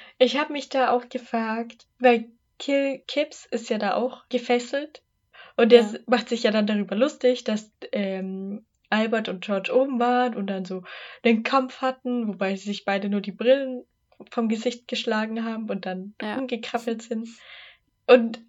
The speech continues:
Speaker 1: verarscht die, also verarscht George so ein bisschen, wie
Speaker 2: Ja.
Speaker 1: lächerlich es ist, dass er da jetzt gefesselt wurde. Gleichzeitig hockt er aber auch auf dem Stuhl und wurde auch gefesselt. Wieso hat er's nicht geschafft, Albert Joplin irgendwie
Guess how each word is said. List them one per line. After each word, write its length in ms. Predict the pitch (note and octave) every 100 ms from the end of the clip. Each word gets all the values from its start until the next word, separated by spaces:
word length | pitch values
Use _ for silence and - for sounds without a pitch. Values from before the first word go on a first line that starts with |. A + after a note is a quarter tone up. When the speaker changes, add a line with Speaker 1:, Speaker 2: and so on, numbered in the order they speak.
| -
Speaker 1:
verarscht 580 | - C4 C#4+ E4 -
die, 240 | B3+ B3 A3+
also 160 | A3+
verarscht 460 | - A#3+ A#3 A#3 -
George 260 | C4 D#4 -
so 120 | -
ein 100 | G#3
bisschen, 600 | G3+ G3+ A#3 A#3+ B3 B3+ -
wie 60 |
Speaker 2:
Ja. 60 | G#3+
Speaker 1:
lächerlich 420 | A#3+ A3 B3 A#3+
es 160 | A3+ -
ist, 220 | B3+ -
dass 160 | A3+
er 160 | A3+ A3
da 80 | A3+
jetzt 220 | G#3+ -
gefesselt 500 | G#3+ - A#3+ A#3+ G3+
wurde. 420 | F#3+ G3 A3 B3+ _ _ - - -
Gleichzeitig 600 | - F#4 F#4+ - B3+ C#4 D4
hockt 160 | C#4+
er 140 | C#4+ C#4
aber 160 | C4 D#4
auch 100 | -
auf 160 | A3+
dem 140 | A#3 G#3+
Stuhl 380 | - G#3 G3
und 160 | G3 G#3+
wurde 280 | B3 C4 C4
auch 160 | C#4
gefesselt. 640 | - A#3+ G3 F#3 F3+ F3 - _ -
Wieso 280 | A3+ A3+ A#3
hat 160 | A#3+
er's 280 | - C4 D4
nicht 180 | E4 -
geschafft, 480 | A3 A3 G3 - -
Albert 400 | G#3 G3+ G3+ -
Joplin 300 | - - G3+
irgendwie 800 | F#3 F#3+ F#3+ F3+ F#3+ F3+ F3+ A3